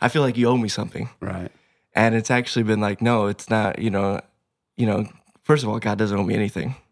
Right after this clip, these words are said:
Speaker 2: Yeah.
Speaker 1: 'Cause he's already, you know, gave me everything I need. But, um, it's actually been like,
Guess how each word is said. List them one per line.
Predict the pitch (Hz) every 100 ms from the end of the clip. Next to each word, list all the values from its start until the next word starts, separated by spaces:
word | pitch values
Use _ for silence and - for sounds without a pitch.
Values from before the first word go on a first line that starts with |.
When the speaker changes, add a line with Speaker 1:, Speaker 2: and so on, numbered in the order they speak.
| -
Speaker 2:
Yeah. | 90 90 _ _
Speaker 1:
'Cause | - 104
he's | 104
already, | 107 104 98 -
you | 113
know, | 101
gave | 104 101
me |
everything | 104 104 101
I | 98
need. | 95 113 120 _ _ _ _ _ -
But, | 135 107 98 _ _ -
um, | 113 101 90 -
it's | 110 127
actually | 123 - 113
been | 110 107
like, | 101 101 -